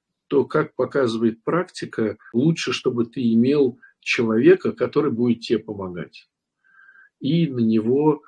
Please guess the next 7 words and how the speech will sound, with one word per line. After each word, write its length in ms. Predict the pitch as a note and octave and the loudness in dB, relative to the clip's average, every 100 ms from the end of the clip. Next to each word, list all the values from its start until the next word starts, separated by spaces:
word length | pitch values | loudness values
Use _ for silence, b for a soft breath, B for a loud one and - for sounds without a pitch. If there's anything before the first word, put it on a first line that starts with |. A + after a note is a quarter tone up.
| _ _ | _ _
не 720 | - A2 A#2+ B2 A#2+ A2 G#2+ - _ | -4 0 2 2 2 0 -2 -8 _
жадничай 960 | G#2 G#2+ B2+ C3 A#2+ A2 - A2+ G2+ - _ | -2 2 2 2 0 0 -2 -2 -4 -8 _
вкладываться, 880 | - - B2 G#2+ F#2+ F#2+ - - - _ _ _ _ _ _ _ | -20 -8 -4 -2 -4 -10 -12 -18 -20 _ _ _ _ _ _ _
потому 400 | - A#2 A#2+ A#2 | -6 -2 0 0
что 240 | - B2 | -2 -2
этот 300 | G#2 A2+ A#2 | 0 0 -4
человек 600 | - B2 A#2 A#2+ D#3+ F3+ | -6 -2 0 2 2 0